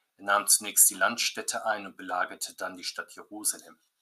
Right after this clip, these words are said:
Hier kam es zu der wunderbaren Rettung der Stadt durch Gott, von der die Quellen ausführlich berichten.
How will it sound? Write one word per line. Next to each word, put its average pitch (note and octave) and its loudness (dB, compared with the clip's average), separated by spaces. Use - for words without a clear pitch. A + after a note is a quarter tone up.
Hier - -20
kam G#2 0
es - 6
zu F#2+ 0
der F#2 -12
wunderbaren G2+ -2
Rettung G#2 -4
der F2+ -8
Stadt - -6
durch - -12
Gott, A2+ -4
von - -14
der F2 -12
die - -20
Quellen F#2 -14
ausführlich - -4
berichten. - -8